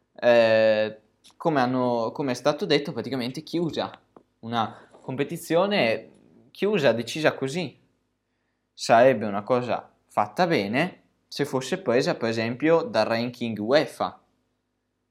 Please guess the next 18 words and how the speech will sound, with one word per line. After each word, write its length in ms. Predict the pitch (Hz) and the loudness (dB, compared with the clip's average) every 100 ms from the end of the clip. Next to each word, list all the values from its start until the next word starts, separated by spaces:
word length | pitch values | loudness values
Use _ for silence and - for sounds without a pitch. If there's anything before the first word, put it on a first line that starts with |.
| _ _ _ _ _ _ _ _ | _ _ _ _ _ _ _ _
Allora, 300 | 135 120 101 | 0 4 4
il 60 | 117 | 4
ranking 420 | 156 165 151 143 | 4 2 -2 4
uefa 760 | 143 139 143 147 143 139 - - | 6 6 6 8 8 6 0 -4
cambia, 720 | 110 107 104 107 104 101 - - | -2 -2 -4 -2 -2 -2 -12 -12
ok? 440 | - 110 107 110 _ _ | 0 0 0 -4 _ _
Chiaramente, 920 | 110 104 110 110 107 107 120 120 - - _ _ _ | -2 0 -2 -4 -6 0 2 2 0 -18 _ _ _
eh, 260 | - - - | -14 -14 -6
chi 140 | 135 | -2
ottiene 480 | 127 - 131 123 107 | -2 0 0 2 0
i 60 | |
risultati 520 | 104 113 113 127 117 113 | -4 -4 -2 0 0 -2
migliori 880 | 127 120 113 110 113 120 123 - _ | -4 -2 0 2 2 0 -2 -6 _
scala 420 | - - 101 110 | -10 -2 0 4
il 60 | 123 | 2
ranking, 760 | 110 104 123 120 110 104 92 - | 2 -2 -6 -6 -6 -6 -6 -10
eh, 140 | 50 | -18
ok? 460 | - 123 110 - | -6 0 0 -2